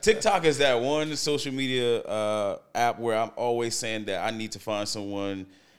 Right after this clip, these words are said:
younger than me who's an expert at it and let them just have their way on there and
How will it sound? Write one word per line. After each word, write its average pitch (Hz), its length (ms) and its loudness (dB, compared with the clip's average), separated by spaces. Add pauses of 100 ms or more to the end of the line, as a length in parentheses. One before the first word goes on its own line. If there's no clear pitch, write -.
(100)
younger 139 280 0
than 131 180 0
me 131 320 4
who's 117 240 -2
an 87 60 -2
expert 113 360 0
at 107 120 2
it 92 60 -2
and 95 100 -6
let 107 180 -2
them 107 140 -4
just 98 180 -6
have 98 220 -2
their 98 140 -4
way 95 320 -2
on 85 220 -12
there 82 320 -10
and 85 320 -12